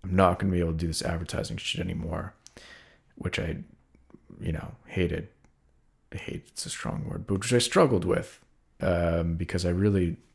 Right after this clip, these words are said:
it wasn't what I wanted to, it wasn't the writing I wanted to do. It just felt so fucked to me. Some people can do it. It's great. But I, for me, I gotta can't,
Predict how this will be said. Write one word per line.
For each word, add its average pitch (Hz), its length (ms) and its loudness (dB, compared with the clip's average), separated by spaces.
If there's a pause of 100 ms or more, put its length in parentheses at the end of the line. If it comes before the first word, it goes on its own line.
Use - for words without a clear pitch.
it 92 80 -4
wasn't 110 400 2
what 98 140 2
I 87 60 2
wanted 87 340 0
to, - 80 -6
it - 960 -16
wasn't 120 240 6
the 104 60 6
writing 92 320 6
I 80 100 0
wanted 82 300 0
to - 80 -8
do. 73 380 -6 (140)
It 85 60 -6
just 87 200 -2
felt 85 400 -2
so 82 460 0 (240)
fucked - 440 -4
to - 120 -6
me. - 280 -6 (680)
Some 113 200 4
people 120 220 0
can 104 160 -4
do 85 180 -2
it. 78 100 -4
It's - 140 -8
great. 82 380 -6
But 90 120 -4
I, 82 280 -2 (360)
for - 120 -6
me, 113 260 4
I 92 100 4
gotta 87 300 0 (1200)
can't, - 240 -8